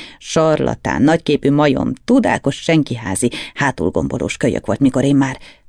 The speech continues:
Hangja, léptei, alakja beleveszett az este sötét csendjébe.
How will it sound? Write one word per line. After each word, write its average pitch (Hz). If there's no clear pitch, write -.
Hangja, 196
léptei, 160
alakja 131
beleveszett 139
az 123
este -
sötét 82
csendjébe. 71